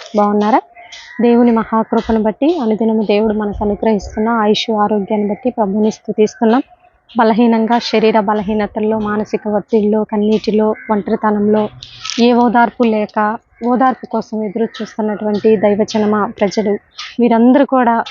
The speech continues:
దేవుని యందు భయభక్తులు కలిగి ఉన్న మీ జీవితంలో దేవుడు తన వాక్కు ద్వారా మిమ్మల్ని ఎంతగానో బలపరుస్తున్న విధానం బట్టి ప్రభువుని స్తుతిస్తున్నాం. ఈరోజు దేవుడు మనకిస్తున్నటువంటి చక్కని వాగ్దానము నిర్గమాకాండం ఇరవై మూడో అధ్యాయము ఇరవై ఏడో వచనంలో చివరి లైన్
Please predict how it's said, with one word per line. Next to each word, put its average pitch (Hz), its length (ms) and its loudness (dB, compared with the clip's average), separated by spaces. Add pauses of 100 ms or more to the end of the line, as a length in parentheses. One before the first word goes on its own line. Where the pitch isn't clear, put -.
దేవుని 226 400 0
యందు 214 300 0
భయభక్తులు 220 520 -2
కలిగి 208 340 -2
ఉన్న 214 140 0
మీ 208 180 0
జీవితంలో 208 540 -2
దేవుడు 208 480 0 (360)
తన 254 100 4
వాక్కు 254 320 2
ద్వారా 233 300 2
మిమ్మల్ని 233 560 2 (240)
ఎంతగానో 254 680 0
బలపరుస్తున్న 214 640 -6
విధానం 208 400 -6
బట్టి 214 180 -4
ప్రభువుని 208 400 0
స్తుతిస్తున్నాం. 220 680 0 (420)
ఈరోజు 269 360 4
దేవుడు 226 320 0
మనకిస్తున్నటువంటి 214 880 -6
చక్కని 226 500 0
వాగ్దానము 220 720 2 (500)
నిర్గమాకాండం 247 880 2
ఇరవై 220 320 2
మూడో 233 280 0
అధ్యాయము 214 800 0
ఇరవై 233 260 2
ఏడో 226 340 4
వచనంలో 226 600 -2
చివరి 233 500 -2
లైన్ 208 260 -2